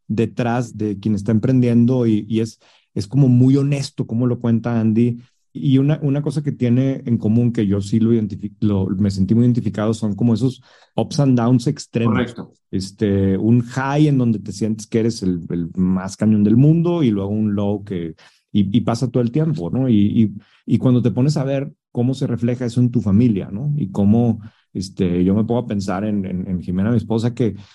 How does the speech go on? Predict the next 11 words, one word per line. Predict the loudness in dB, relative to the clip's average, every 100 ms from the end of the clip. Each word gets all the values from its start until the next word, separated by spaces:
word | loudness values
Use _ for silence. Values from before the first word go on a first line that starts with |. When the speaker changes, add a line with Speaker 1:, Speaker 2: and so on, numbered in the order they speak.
| _ -6
Speaker 1:
pues, | 0
un | 4 4
día | 4 2
me | 2
escucha | 0 -2 -2 -2 -4 -2
que | -2
me | -2
siento | -2 -2 0 -2
que | -4
soy | -8 -4 0 2 2
el | 0 0